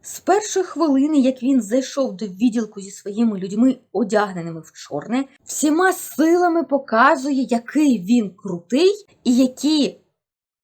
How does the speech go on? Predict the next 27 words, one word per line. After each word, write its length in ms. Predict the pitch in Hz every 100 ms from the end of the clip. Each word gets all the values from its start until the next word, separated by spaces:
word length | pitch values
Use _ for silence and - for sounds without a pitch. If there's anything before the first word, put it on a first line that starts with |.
| _
не 400 | 214 247 247 240
круті 640 | 247 220 220 - 262 349 - _ _ _
Чендлер 680 | - - 233 302 269 320 -
та 200 | 202 214
його 300 | 247 180 175
команда. 560 | 175 165 180 - - - _ _ _ -
Ну, 120 | 403
типу, 440 | 311 - 240 - _ _ _ _
майже 360 | 208 233 214 180
пусте 420 | 180 170 - -
місце, 560 | 240 440 427 - 370 359 _ _ _ _
нічого 560 | 190 - - 175 180 226
не 140 | 294
варті, 760 | 285 370 392 381 - 339 330
лохи 720 | 311 190 214 220 - 320 359 339
і 300 | - 233 254
невдахи. 720 | 196 165 156 165 - - - _ _ _
Чесно 340 | 381 403 403
кажучи, 680 | 427 494 440 - 339 339 311 - _
власне, 400 | 190 220 220 190
на 120 | 196
мій 300 | 247 254 180 -
погляд, 440 | 277 392 381 349 _ - _ _ -
дивлячись 760 | 190 262 190 180 - 180 -
на 280 | 190 196 185 -
його 320 | 190 180 -
поведінку, 720 | - 165 220 427 539 -